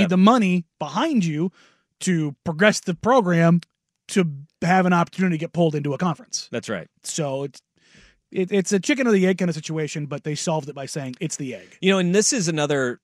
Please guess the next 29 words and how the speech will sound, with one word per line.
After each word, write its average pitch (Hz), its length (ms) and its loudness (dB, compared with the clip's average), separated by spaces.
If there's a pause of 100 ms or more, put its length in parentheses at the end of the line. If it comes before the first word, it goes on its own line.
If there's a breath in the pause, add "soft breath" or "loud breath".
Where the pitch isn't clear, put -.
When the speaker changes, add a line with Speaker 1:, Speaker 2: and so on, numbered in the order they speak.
Speaker 1:
reminder, 123 540 -4
though, 101 420 -6
with 131 340 -4
the, 120 460 -10
the 120 80 -6
way 120 160 -2
that 117 140 -2
Oregon 117 260 -4
State 117 200 -6
and 110 100 -10
Washington 107 340 -8
State 101 420 -10
were 110 180 -10
told, 101 280 -10
like, 98 200 -8 (540)
two-team 110 340 -10
conference, 98 340 -10
you - 60 -20
gotta 95 160 -8
have 90 160 -12
eight 98 280 -10
to 139 80 -8
be 151 120 -6
Speaker 2:
Mm-hmm. - 80 -8
Speaker 1:
recognized 104 680 -10
as 95 200 -8
a, 92 320 -10 (120)
as 101 180 -12
a 90 220 -10